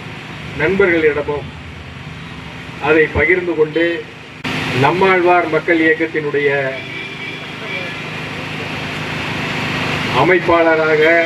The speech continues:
தலைவராக இயங்கிக் கொண்டிருக்கின்ற அருமை தோழர் மகேந்திரன் அவர்களை இங்கே வரவழைத்து, நாமக்கல் நகரத்திலே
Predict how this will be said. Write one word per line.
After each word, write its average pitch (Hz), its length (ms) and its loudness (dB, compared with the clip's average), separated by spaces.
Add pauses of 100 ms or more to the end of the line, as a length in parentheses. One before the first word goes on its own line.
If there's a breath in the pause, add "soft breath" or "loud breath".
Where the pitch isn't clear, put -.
(2000)
தலைவராக 170 580 4 (140)
இயங்கிக் 156 380 0
கொண்டிருக்கின்ற 135 640 0 (1300)
அருமை 175 260 6 (100)
தோழர் 143 400 4 (1300)
மகேந்திரன் 165 560 4
அவர்களை 139 340 4 (640)
இங்கே 147 220 4 (100)
வரவழைத்து, 147 580 4 (1700)
நாமக்கல் 180 500 4
நகரத்திலே 151 520 4